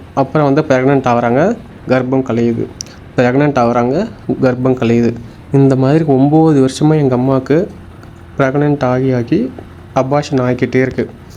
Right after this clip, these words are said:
காரணம் சுத்தமா புரியவே இல்ல. So, எங்க அம்மா நான் சின்ன வயசுல இருக்கும்போது இந்த கதையை வந்து என்கிட்ட சொன்னாங்க. அப்போ வந்து முழு கதையை சொல்லல. சரி, அதுக்கப்புறம் நான் கொஞ்சம் பெரிய பையனா ஸ்கூல் படிக்கும் போது என்கிட்ட சொல்றாங்க,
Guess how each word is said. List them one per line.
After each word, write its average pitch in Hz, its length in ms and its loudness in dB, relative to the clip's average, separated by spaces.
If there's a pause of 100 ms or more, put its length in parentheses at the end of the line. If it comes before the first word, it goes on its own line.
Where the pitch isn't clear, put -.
(140)
காரணம் 135 420 2
சுத்தமா 131 420 -2
புரியவே 127 540 0
இல்ல. 123 240 0 (1160)
So, 139 260 0
எங்க 139 220 2
அம்மா 151 160 2
நான் 160 160 0
சின்ன 147 220 2
வயசுல 156 180 0
இருக்கும்போது 123 420 0
இந்த 151 140 -2
கதையை 131 360 -2
வந்து 123 240 0
என்கிட்ட 120 400 0
சொன்னாங்க. 117 540 -2 (540)
அப்போ 131 320 -2
வந்து 147 720 0 (260)
முழு 160 280 4
கதையை 139 300 -2 (100)
சொல்லல. 131 360 0 (160)
சரி, 135 500 -2 (440)
அதுக்கப்புறம் 147 720 0
நான் 139 200 -2
கொஞ்சம் 131 320 0 (200)
பெரிய 139 280 0
பையனா 131 200 0
ஸ்கூல் 143 360 -4
படிக்கும் 123 320 -2
போது 127 220 0
என்கிட்ட 127 360 -2
சொல்றாங்க, 123 560 -2